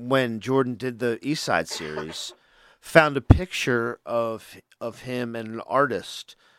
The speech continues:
who did a Peter Spencer portrait at the Big Quarterly, like, tw-, thirty years ago. And the guy was in the picture, and he's still around now, and he owns that fucking radio station.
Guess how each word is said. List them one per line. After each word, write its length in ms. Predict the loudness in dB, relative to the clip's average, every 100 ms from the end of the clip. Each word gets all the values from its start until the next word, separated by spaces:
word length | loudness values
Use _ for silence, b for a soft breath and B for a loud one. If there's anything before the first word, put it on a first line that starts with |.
| b b -8
who 640 | -2 0 0 -2 -4 -8 -12 b b b -8
did 280 | 0 2 2
a 80 | 0
Peter 300 | 2 4 2
Spencer 480 | 0 -2 -2 -2 -4
portrait 600 | -2 -2 -4 -10 -10 -10 _ _ _ _ _ _ -18
at 140 | -14
the 60 | -6
Big 320 | 2 2 2
Quarterly, 760 | 0 4 6 4 2 -2 -2
like, 280 | -4 -4 -6 _ _ -14
tw-, 80 | -12
thirty 680 | -12 -16 -14 -6 -4 -4 -6
years 360 | -8 -10 -12
ago. 360 | -20 -20 -20 -20 _ b b b b b -8
And 100 | -4
the 60 |
guy 260 | 4 6 6
was 200 | 2 -4 -10
in 160 | -8
the 80 | -8
picture, 460 | -4 -6 -4 -12 -12 -12
and 100 | -10
he's 140 | -6
still 340 | -2 2 2
around 440 | 2 0 0 -2 -2
now, 440 | -2 0 -2 -6 -10 b
and 100 | -6
he 120 | -4 0
owns 340 | 2 2 2
that 220 | -2 -4 -6
fucking 400 | -12 -10 -12 -12
radio 400 | -10 -8 -10 -10
station. 480 | -16 -20 -20 -20